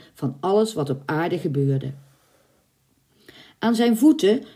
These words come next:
hurkten twee wolven of jachthonden, Geri en Freki, dieren die daarom als heilig beschouwd werden en als goede voortekens wanneer men hen op weg tegenkwam.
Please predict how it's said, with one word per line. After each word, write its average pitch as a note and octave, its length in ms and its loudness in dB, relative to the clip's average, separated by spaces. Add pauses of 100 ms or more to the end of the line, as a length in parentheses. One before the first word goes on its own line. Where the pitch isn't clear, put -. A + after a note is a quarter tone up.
hurkten G#3+ 380 4
twee G#3+ 320 6
wolven A3+ 480 4
of C#3+ 340 -4
jachthonden, C3+ 800 -4 (180)
Geri A3 600 0
en G#3+ 180 2
Freki, C3+ 600 -4 (520)
dieren B3+ 540 2 (220)
die C#3+ 180 -10
daarom F3+ 380 -2
als C#3 200 -6
heilig F3+ 440 0
beschouwd C#3 480 -4
werden D3 360 -2 (240)
en F#3 160 -4
als F3 260 -4
goede A#3+ 320 0
voortekens D3 920 0
wanneer E3+ 320 -4
men E3+ 180 -2
hen E3+ 160 -2
op D#3+ 180 -8
weg E3 280 -4
tegenkwam. D#3+ 760 -4